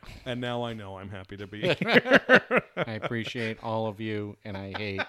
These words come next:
Speaker 2: Contact in the Desert because Alien Con treats me
Speaker 1: Yes.
Speaker 2: better.
Speaker 1: <laughs> Oh, quick side note, we skipped over news, but Childress has a new book out.
Speaker 2: I saw that,
Speaker 1: And
Speaker 2: yeah.
Speaker 1: it's like, uh,
Speaker 2: Some kids behind
Speaker 1: it's, it's,
Speaker 2: it.
Speaker 1: it's called, like, uh,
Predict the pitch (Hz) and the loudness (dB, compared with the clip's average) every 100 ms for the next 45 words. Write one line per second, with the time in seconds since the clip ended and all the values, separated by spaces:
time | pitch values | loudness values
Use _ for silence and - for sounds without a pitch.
0 | - - 101 104 95 - 92 92 90 90 | -6 -8 -6 -6 -8 -8 -10 -8 -8 -8
1 | 85 90 87 - - - - - - 95 | -8 -10 -12 -18 -12 -10 -10 -12 -12 -12
2 | - 92 87 - - _ _ 101 90 87 | -8 -8 -8 -12 -20 _ _ -10 -10 -10
3 | 85 90 82 82 - 82 - - 92 73 | -10 -10 -10 -12 -12 -14 -14 -14 -12 -14
4 | - - - - 247 262 - 220 - - | -16 -14 -14 0 6 6 4 0 0 -6
5 | - - 160 151 113 98 - 147 - 147 | -20 -2 4 4 4 0 -4 -4 0 0
6 | 156 113 107 107 - 135 123 110 104 101 | 0 -2 -4 -6 -6 -6 -2 -4 -4 -6
7 | 107 110 104 85 - _ _ _ - 120 | -4 -4 -6 -8 -14 _ _ _ -8 -6
8 | - 151 135 127 127 120 113 113 110 - | 0 0 2 -2 -4 -4 -2 -4 -8 -10
9 | 117 104 110 110 107 107 98 _ - 101 | -8 -8 -6 -6 -6 -6 -10 _ -10 -8
10 | 107 - - - 85 78 78 92 - 82 | -10 -14 -20 -18 -16 -12 -10 -10 -10 -10
11 | 78 73 73 120 113 - 113 - 113 110 | -10 -14 -12 -8 -6 -4 -4 -4 -6 -4
12 | 104 101 - - - 101 - 120 107 - | -6 -10 -14 -14 -10 -10 -8 -8 -8 -12
13 | 110 147 107 - 131 107 143 131 - 139 | -6 -4 -2 -2 -4 -2 -4 -2 2 2
14 | 127 127 117 123 117 110 110 | 4 0 -2 -2 -2 -2 -4